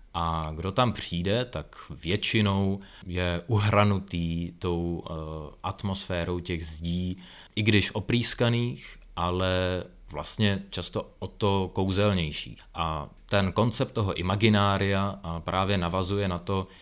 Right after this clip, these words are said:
že tam je málo co jisté, co se týče té historie. Člověk musí použít spoustu vlastní představivosti a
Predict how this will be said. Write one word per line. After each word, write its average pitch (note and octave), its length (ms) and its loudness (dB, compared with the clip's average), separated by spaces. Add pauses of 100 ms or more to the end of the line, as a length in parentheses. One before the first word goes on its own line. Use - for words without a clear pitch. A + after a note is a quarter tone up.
(200)
že F2 200 -2
tam E2+ 460 -2 (160)
je D#2+ 200 -6
málo E2+ 460 2
co F#2+ 180 -4
jisté, F#2+ 440 -2
co G2+ 120 -10
se G2+ 140 -6
týče G2 260 -4
té E2 120 -6
historie. G2+ 580 -4
Člověk E2+ 320 -2
musí F2+ 300 -4
použít E2+ 360 -4
spoustu E2 400 -8
vlastní C#2+ 360 -10
představivosti A2+ 960 -2
a - 220 -16